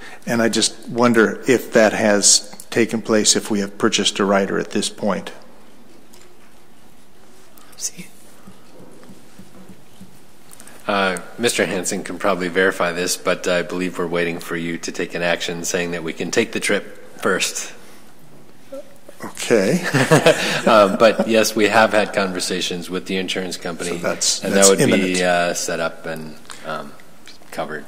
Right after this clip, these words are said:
Speaker 2: so.
Speaker 1: Okay. Now, because I don't quite understand how the resolution, resolution works,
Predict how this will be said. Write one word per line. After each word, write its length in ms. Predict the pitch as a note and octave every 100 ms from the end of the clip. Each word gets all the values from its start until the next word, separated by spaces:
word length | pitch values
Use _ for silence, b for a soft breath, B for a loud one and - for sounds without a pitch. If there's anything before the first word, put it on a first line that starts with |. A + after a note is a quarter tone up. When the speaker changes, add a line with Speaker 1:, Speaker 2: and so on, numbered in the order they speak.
| -
Speaker 2:
so. 180 | G#2+ D#2
Speaker 1:
Okay. 240 | F2 - - B B B
Now, 420 | C#3+ B2+ - C3+ - G#2 - B2+
because 360 | C#3+ C#3 D3 D3
I 100 | D3
don't 220 | F3 D3
quite 200 | D#3 C#3+
understand 600 | C3+ B2 - B2+ B2 G#2+
how 400 | G2+ - - B2
the 160 | A#2+
resolution, 680 | A2+ B2+ B2 A2+ A#2 - A#2
resolution 580 | - B2 A#2 A2+ A2 A2+
works, 260 | A2+ G#2